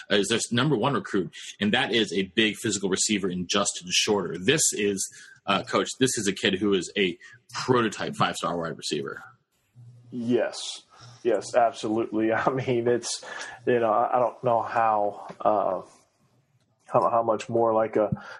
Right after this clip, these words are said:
Speaker 2: like a five-star receiver you can get. I mean, it's
Speaker 1: I mean, the, I mean, he already looks like he's Calvin Johnson.
Speaker 2: I know. I mean, the, the kid is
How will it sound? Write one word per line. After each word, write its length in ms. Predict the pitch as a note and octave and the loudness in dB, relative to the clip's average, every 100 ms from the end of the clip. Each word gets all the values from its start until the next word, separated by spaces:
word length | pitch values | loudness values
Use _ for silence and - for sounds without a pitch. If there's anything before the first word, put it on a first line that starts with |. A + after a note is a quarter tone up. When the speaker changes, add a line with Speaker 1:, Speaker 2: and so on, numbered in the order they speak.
| - | -2
Speaker 2:
like 140 | B2 A2+ | 0 0
a 60 | |
five-star 460 | G#2+ B2 A#2 - A#2 | 2 4 4 2 0
receiver 360 | G#2+ - A#2+ A2+ | 0 0 2 2
you 180 | A#2 | -2
can 120 | A2 G#2 | 0 2
get. 340 | A#2 B2+ - A2 | 4 2 -2 -6
I 120 | G#2+ | -2
mean, 260 | G#2+ G#2+ | 0 0
it's 160 | G#2+ A#2+ | 0 0
Speaker 1:
I 80 | B2 | 0
mean, 320 | B2 A#2+ G2+ - | 0 0 -4 -2
the, 220 | A#2+ - B2+ | 0 0 0
I 40 | |
mean, 160 | B2+ B2+ | 0 0
he 160 | C3+ | 2
already 160 | D#3 C3+ | 2 2
looks 180 | C3 - | 0 0
like 80 | A2 | -4
he's 120 | F#2+ | -2
Calvin 320 | A2+ G#2 F#2 | 0 0 0
Johnson. 460 | G2 F2 - - - - _ - - B2+ | -2 -2 -6 -14 -18 -20 _ -20 -2 2
Speaker 2:
I 60 | |
know. 200 | C#3 B2+ | 4 4
I 80 | A2 | 2
mean, 160 | B2 A#2+ | -2 -2
the, 100 | B2+ | 0
the 160 | A#2+ | 0
kid 260 | - D#3 C#3 | 2 2 4
is 320 | G#2+ G#2 | 0 -6